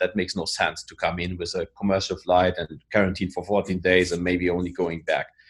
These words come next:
because we always said the, the ma-, main priority is to, to, to the safety and security of our players. So it would be easy to say, "Toss, come, and if we stay in the tournament for longer, you can play at one point." But no,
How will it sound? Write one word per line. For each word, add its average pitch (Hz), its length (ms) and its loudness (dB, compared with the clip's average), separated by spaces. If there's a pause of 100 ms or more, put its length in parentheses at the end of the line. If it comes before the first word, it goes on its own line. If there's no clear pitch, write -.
(280)
because 117 320 0
we 127 100 4
always 135 260 6
said 92 220 4 (220)
the, 98 60 -4 (260)
the 98 80 -4
ma-, 95 160 0 (100)
main 117 220 2
priority 117 580 4
is 92 160 -2
to, 98 220 -6
to, 90 320 -2
to 85 200 -12 (220)
the 90 60 -8
safety 104 440 0
and 85 160 -2
security 95 440 0
of 90 100 -2
our 85 200 -2
players. 90 440 -2 (400)
So 113 200 2
it 110 100 2
would 131 180 4
be 117 80 0
easy 143 320 4
to 113 140 0
say, 117 180 6
"Toss, 110 300 4
come, 123 320 6
and 101 260 2
if 101 140 0
we 110 80 -2
stay 120 240 4
in 113 80 2
the 104 80 2
tournament 110 480 2
for 107 100 2
longer, 117 320 6
you 104 160 2
can 95 160 0
play 131 240 6
at 98 100 4
one 87 220 -4
point." 85 300 -4 (160)
But - 160 -6
no, 101 260 -2